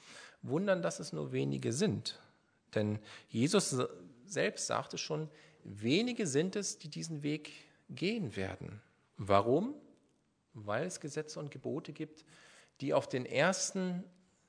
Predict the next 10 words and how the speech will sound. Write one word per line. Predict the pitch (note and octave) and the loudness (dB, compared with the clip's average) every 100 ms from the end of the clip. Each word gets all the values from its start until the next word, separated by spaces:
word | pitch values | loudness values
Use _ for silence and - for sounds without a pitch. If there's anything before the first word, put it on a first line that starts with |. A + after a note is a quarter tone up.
| _ _ - | _ _ 0
Augenschein | A2 C#3 F#3+ - - D3 D3 | 4 4 2 -2 0 0 -2
einzuengen | - B2+ F3 F#3 - G2+ G2 F#2+ | -2 0 0 -2 -4 -4 -4 -4
scheinen, | - G2+ G2 G#2 | -6 -6 -6 -4
aber | F#2+ A2+ | -2 0
in | A2+ G#2 | 0 0
Wirklichkeit | C#3+ E3 E3 - B2+ A#2+ | 0 0 -6 -4 -4 -4
frei | - - - A2 A#2+ | -12 -12 -8 -2 -2
machen | G#2+ G#2 - G#2+ _ - - - - - - | -2 -6 -10 -14 _ -20 -20 -20 -20 -20 -10
und | A2+ | -4
uns | A2 G2+ - - | -4 -4 -8 -10